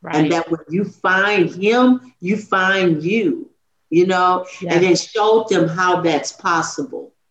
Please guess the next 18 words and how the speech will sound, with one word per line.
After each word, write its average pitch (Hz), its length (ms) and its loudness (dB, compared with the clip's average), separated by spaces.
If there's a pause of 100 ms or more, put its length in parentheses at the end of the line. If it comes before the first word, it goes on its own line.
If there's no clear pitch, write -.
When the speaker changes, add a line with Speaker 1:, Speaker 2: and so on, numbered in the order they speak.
(720)
Speaker 2:
Because 170 320 0
Speaker 1:
Yes. - 80 -10
Speaker 2:
that's 180 240 -6
the 180 60 4
way 175 180 6
I 165 160 -2 (160)
felt. 147 420 0
I 156 160 -4 (220)
felt 202 300 0
when 165 120 0
I 165 180 0
went 180 340 -2 (340)
to 170 160 0
that 165 320 0
retreat, 226 760 2 (140)
I, 175 540 0 (720)
I, 175 280 0
I 170 180 0